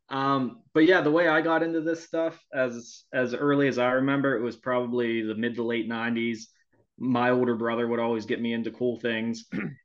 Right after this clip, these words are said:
And some of the earliest ones I remember were Marilyn Manson, Rob Zombie. Um,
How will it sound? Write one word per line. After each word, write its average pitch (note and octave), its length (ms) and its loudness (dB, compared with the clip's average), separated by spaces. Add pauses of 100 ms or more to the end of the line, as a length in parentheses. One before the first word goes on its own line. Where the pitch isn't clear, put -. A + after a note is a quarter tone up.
(160)
And A2 500 -2
some B2 260 0
of A#2 120 -2
the A2 560 -2
earliest B2+ 480 0
ones A#2+ 220 -2
I A#2 140 0
remember A#2 680 -2 (160)
were A2 320 -2
Marilyn A2 480 -2
Manson, A2 720 -4 (220)
Rob A2 340 0
Zombie. G#2+ 720 -2 (580)
Um, G#2+ 520 -4